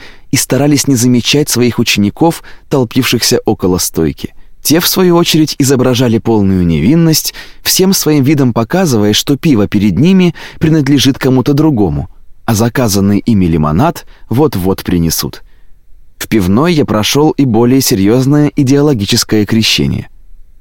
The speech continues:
Как-то заходим, а там знакомые анархисты пригласили бухнуть с ними. То было время жестоких стычек с нацискинхедами, а обсуждали в тот вечер ассоциацию анархопацифистов.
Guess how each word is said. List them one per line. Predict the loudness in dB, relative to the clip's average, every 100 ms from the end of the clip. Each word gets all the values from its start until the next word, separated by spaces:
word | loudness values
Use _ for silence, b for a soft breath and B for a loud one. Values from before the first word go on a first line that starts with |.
| -20 -20 -20 -14 -6
Как-то | -4 -2 -2
заходим, | -2 0 0 2 0 -2 -6 -20 -8
а | -4
там | 0 0
знакомые | 2 0 0 2 2 2
анархисты | 2 0 -2 -2 0 -2 B B
пригласили | -2 0 2 0 0 0
бухнуть | 0 0 0 -2
с | -2 -2
ними. | -2 -6 -12 -20 -20 -20 -20 -20 -12 -2
То | 0
было | 2 2 2
время | 2 2 2
жестоких | 0 0 -2 0 -2
стычек | -2 -2 0 -2 -6 B B
с | -4 0
нацискинхедами, | 0 0 -2 0 -2 0 0 0 -4 -8 -18 -20 -20 -16 -4
а | -2
обсуждали | 0 -2 0 0 0
в | 0
тот | -2 0
вечер | 0 0 -2
ассоциацию | -2 -2 -2 0 -2 -2 -2 -2 0
анархопацифистов. | 0 0 0 -4 -4 -4 -2 -2 -4 -6 -10